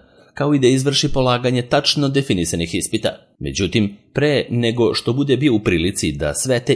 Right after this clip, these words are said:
ispite polaže, prvo mora proći i psihološku procenu,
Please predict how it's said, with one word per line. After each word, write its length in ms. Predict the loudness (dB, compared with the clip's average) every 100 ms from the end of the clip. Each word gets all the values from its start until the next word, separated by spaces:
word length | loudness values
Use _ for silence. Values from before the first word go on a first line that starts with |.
| 0
ispite 340 | -2 -2 -6
polaže, 460 | 0 2 4 2 -2 -6 _ -2
prvo 240 | 2 2
mora 220 | 2 0
proći 520 | 0 -2 0 0 -2 0
i 200 | 0 0
psihološku 640 | -2 -2 0 0 0 -2
procenu, 500 | 2 2 2 0 -2